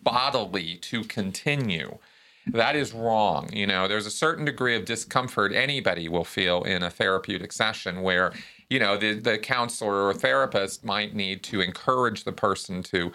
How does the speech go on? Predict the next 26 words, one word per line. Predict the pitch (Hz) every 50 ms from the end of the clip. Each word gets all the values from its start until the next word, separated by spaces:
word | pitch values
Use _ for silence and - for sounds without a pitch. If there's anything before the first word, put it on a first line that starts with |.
| - - - - - - - -
you | 131 127
know, | 110 95 95 101
look | 101 - 101 113 135 160 160 -
at | - -
some | - 120 104
stuff | 101 - 104 95 - -
that's | 110 95 -
a | 127
bit | 113 - 117 95 -
rough | - 90 82 98 135 185 165 139 165 - -
about | 123 98 101 95 95 -
their | - 98 90 90
life. | 87 98 131 170 151 92 92 107 - -
And | 113 98 95
certainly | - - 127 139 - 110 110 98 95 95
if | 95 98 - -
they're | - 104 101 107 107
still | - - - 107 98 98
willing | 92 95 92 90 92 98 104 120 117
and | 98 85
the | 82
counselor's | - - 117 101 101 107 - 110 104 -
still | - - 98 95 92
willing, | 92 90 85 90 104 113
you | 117 123 123
wanna | 117 117 117 117 113 113 117 113